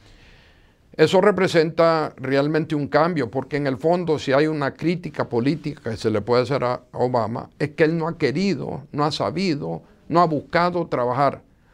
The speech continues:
ni con su propio partido, ni mucho menos con el Partido Republicano del, del, del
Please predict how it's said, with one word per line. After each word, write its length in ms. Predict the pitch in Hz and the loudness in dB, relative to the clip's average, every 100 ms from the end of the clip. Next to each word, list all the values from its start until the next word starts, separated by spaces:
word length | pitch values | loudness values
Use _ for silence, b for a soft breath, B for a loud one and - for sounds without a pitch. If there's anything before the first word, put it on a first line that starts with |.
| b b | b b
ni 320 | 151 220 277 | 2 4 4
con 160 | 226 160 | 2 0
su 240 | - 120 | -2 -2
propio 380 | 156 180 190 151 | 2 2 0 -2
partido, 500 | 139 - - - - _ _ _ | -4 -4 -12 -12 -16 _ _ _
ni 220 | - 170 160 | 2 4 4
mucho 320 | 170 175 185 | 0 0 0
menos 300 | 151 135 139 | 0 -2 -4
con 160 | 131 | -2
el 80 | 135 | -2
Partido 400 | 127 123 - 117 | -2 -4 -2 -2
Republicano 720 | 120 127 127 110 - 139 139 | -2 -4 -6 -6 -6 -6 -4
del, 340 | 117 123 110 101 - 98 | -4 -4 -6 -12 -18 -14
del, 320 | 107 107 104 | -8 -8 -8
del 480 | - 104 104 104 - | -8 -8 -6 -10 -14